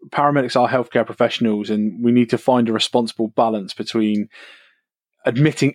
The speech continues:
every child inappropriately and discharging a child who's too unwell. So in order to do that, yeah, you're right, we do need to formulate a safe management plan. So I think in order to do that, the first thing we need to think about are the red flags from our history and examination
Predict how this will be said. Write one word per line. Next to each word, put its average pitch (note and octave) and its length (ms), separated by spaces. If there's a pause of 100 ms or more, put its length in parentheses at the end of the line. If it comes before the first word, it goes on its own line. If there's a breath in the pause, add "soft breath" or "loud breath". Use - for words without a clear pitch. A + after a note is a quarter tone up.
every C3 340
child B2 420
inappropriately A2+ 840
and A2 240
discharging A#2 640
a A2+ 80
child A2+ 380
who's A2+ 320 (240)
too A#2+ 480
unwell. G#2+ 640 (320 soft breath)
So B2 220
in B2 80
order B2+ 200
to A2 60
do A2+ 140
that, A2 280
yeah, A2 220
you're A2 460
right, G#2+ 160
we A2+ 80
do A#2+ 180
need A2+ 120
to A2+ 60
formulate G#2+ 440
a A2 40
safe - 380
management G#2+ 420
plan. G2+ 300 (480)
So - 140
I F3 40
think G#3+ 300
in D#3+ 140
order D#3 180
to C3+ 140
do D#3 180
that, A2+ 220
the - 80
first - 480
thing C#3 160
we C3+ 80
need C3 160
to B2 80
think C3 240
about A2 380 (440 soft breath)
are A#2 480
the B2 160
red D3+ 340
flags B2+ 460
from B2 180
our A#2 120
history D3+ 340
and B2 80
examination A#2 800